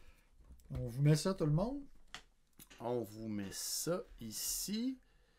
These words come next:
Speaker 2: Puis on va l'écouter, c'est deux, c'est juste un exemple, mais il a fait un documentaire il y a six mille ans dans l'Est de Montréal que vous pouvez trou-,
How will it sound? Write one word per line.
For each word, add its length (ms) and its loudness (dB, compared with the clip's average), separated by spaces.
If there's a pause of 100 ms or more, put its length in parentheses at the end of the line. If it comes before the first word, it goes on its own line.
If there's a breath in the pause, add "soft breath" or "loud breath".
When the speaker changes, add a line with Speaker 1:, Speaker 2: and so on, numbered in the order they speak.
(420 soft breath)
Speaker 2:
Puis 140 -18
on 40 -6
va 80 4
l'écouter, 240 2
c'est 140 2
deux, 360 12
c'est 120 0
juste 260 2
un 140 8
exemple, 320 6
mais 60 6
il 60 4
a 40 4
fait 140 0
un 60 6
documentaire 800 4
il 180 2
y 60 6
a 60 8
six 340 4
mille 260 8
ans 160 4
dans 180 4
l'Est 220 6
de 60 2
Montréal 480 4
que 80 -2
vous 80 -4
pouvez 220 2
trou-, 220 -8